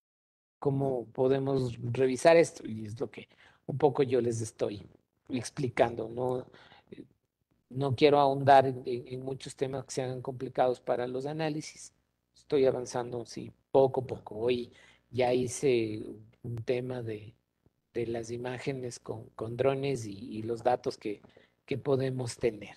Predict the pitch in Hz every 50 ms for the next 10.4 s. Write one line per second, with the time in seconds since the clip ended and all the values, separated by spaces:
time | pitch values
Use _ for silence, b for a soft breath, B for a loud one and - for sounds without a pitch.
0 | - - _ _ _ _ _ _ - - - 120 131 139 127 135 131 131 131 135
1 | 131 127 147 - _ - 135 117 - 131 120 - - 117 113 117 110 110 120 117
2 | - _ - 120 113 110 101 95 95 - _ _ _ _ _ _ _ _ _ _
3 | - - 123 123 117 117 113 113 110 110 107 104 101 98 95 - - - - -
4 | - _ _ - - - _ _ _ _ _ _ _ _ _ _ _ _ _ _
5 | _ - - - - - - 143 139 143 151 156 180 196 226 196 - - 196 196
6 | 196 196 196 202 208 214 208 - _ - 165 170 180 180 180 196 214 202 - 240
7 | 226 233 - - 151 147 147 147 151 - - - _ _ _ _ _ _ _ _
8 | _ _ _ _ _ - 127 127 123 120 120 123 127 135 131 139 143 139 139 135
9 | 135 131 135 - - 185 180 175 - 180 160 156 151 151 143 151 151 160 151 151
10 | 151 151 156 170 196 247 262 -